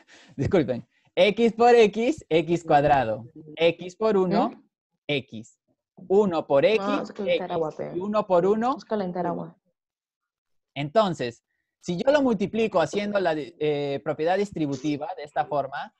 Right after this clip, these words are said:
Speaker 1: de ahí tengo que sumar. Entonces, terminaría colocando lo mismo, solamente que pongo X más
Speaker 2: Nosotros,
Speaker 1: X.
Speaker 2: pues.
Speaker 1: ¿Cuánto es X más X? Dos X. Y ahí está.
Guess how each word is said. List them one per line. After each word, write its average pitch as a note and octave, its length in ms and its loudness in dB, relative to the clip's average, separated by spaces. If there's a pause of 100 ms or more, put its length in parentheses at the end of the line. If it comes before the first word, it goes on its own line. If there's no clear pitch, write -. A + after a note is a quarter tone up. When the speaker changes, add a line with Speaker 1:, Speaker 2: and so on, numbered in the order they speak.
(560)
Speaker 1:
de D#3+ 100 -4
ahí F#3 180 -2
tengo F3 300 -8
que F3 100 -4
sumar. F#3+ 460 -8 (240)
Entonces, C#3 500 -8
terminaría D#3 600 -8
colocando F3 500 -6
lo E3 140 -6
mismo, E3+ 380 -12
solamente D#3 460 -10
que - 100 -12
pongo C#3 440 -10
X A#2+ 340 -16
más G3+ 160 -8
Speaker 2:
Nosotros, G3+ 340 -2
Speaker 1:
X. F3 220 -8 (800)
Speaker 2:
pues. - 120 -12 (1080)
Speaker 1:
¿Cuánto G3+ 260 -10
es G3+ 100 -12
X G#3+ 260 -8
más G#3 200 -8
X? A3 320 -10 (100)
Dos B2+ 260 -8
X. A#2 380 -14 (1120)
Y D3 120 -6
ahí F3 140 -2
está. B2+ 280 -8